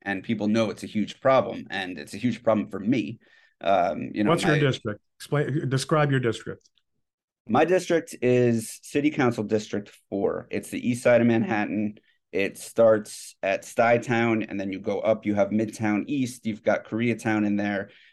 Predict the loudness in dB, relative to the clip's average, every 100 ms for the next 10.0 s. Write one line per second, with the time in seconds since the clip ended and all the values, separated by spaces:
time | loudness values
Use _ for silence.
0 | _ -2 0 2 4 4 2 -4 -12 -4
1 | 0 0 -2 -2 0 2 0 0 0 0
2 | 2 -2 -6 _ _ _ _ _ _ -4
3 | 0 2 2 0 0 -2 -2 -6 -10 -12
4 | -20 _ _ _ -10 0 0 0 -6 -6
5 | 0 0 2 0 -4 -8 -16 -20 _ _
6 | _ _ _ -4 -4 -2 -4 -4 -10 -20
7 | _ _ -4 2 6 8 8 6 4 4
8 | 4 4 0 0 0 -2 -2 0 0 -2
9 | -4 -6 -2 0 0 -2 -2 -2 -2 -6